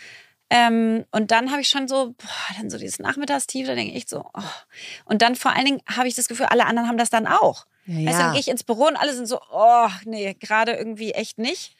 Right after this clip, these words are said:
Speaker 2: Gut, das liegt
Speaker 1: Oder
Speaker 2: aber,
Speaker 1: findest
Speaker 2: glaub
Speaker 1: du
Speaker 2: ich, ja, ich glaube, es liegt aber auch einfach daran, dass wir jedes Jahr wieder denken, am vierundzwanzigsten zwölften bleibt die Welt stehen und bis dahin müssen wir alles geschafft haben.
Speaker 1: <laughs> Das ist echt
Speaker 2: Dann rattern wir uns da einen ab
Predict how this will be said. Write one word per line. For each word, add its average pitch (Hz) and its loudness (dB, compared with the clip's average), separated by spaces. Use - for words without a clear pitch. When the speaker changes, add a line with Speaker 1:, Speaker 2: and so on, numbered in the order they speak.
Speaker 2:
Gut, 226 -4
das 220 2
liegt 254 2
Speaker 1:
Oder 277 4
Speaker 2:
aber, 233 4
Speaker 1:
findest 240 4
Speaker 2:
glaub - 2
Speaker 1:
du - -6
Speaker 2:
ich, - -6
ja, 240 2
ich 226 -4
glaube, 254 -2
es 233 -4
liegt 262 -2
aber 226 0
auch - 0
einfach 226 -2
daran, 220 -4
dass 196 -6
wir 233 -2
jedes 220 -2
Jahr 214 2
wieder 208 2
denken, 226 -2
am 196 -2
vierundzwanzigsten 214 -2
zwölften 208 0
bleibt 202 2
die 190 -2
Welt 208 2
stehen 220 0
und 202 0
bis 190 2
dahin 208 4
müssen 208 2
wir 170 4
alles 190 2
geschafft 202 2
haben. 254 4
Speaker 1:
<laughs> - -
Das - -8
ist - -4
echt - -10
Speaker 2:
Dann 196 4
rattern 226 4
wir 240 4
uns 240 0
da 233 0
einen 202 2
ab 190 0